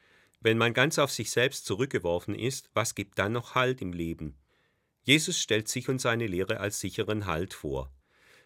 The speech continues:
„Wer zu mir kommt und hört meine Rede und tut sie,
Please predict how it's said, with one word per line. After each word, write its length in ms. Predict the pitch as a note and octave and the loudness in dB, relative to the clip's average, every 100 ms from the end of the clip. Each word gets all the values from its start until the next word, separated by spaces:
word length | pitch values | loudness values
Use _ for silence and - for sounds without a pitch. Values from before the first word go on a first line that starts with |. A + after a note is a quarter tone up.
| _ | _
„Wer 200 | G2+ G#2+ | 2 2
zu 160 | - | 2
mir 200 | A2+ C3 | 2 2
kommt 360 | D3+ B2 C#3 C#3+ | 2 2 2 0
und 160 | A2+ A#2 | -4 0
hört 200 | B2 - | 0 2
meine 280 | G#2 G#2 | 0 2
Rede 340 | - A#2 C3 C3 | 0 0 0 -2
und 160 | G#2 | -2
tut 280 | - A2 B2+ | -2 -2 -2
sie, 340 | - B2+ B2 | -4 -4 -4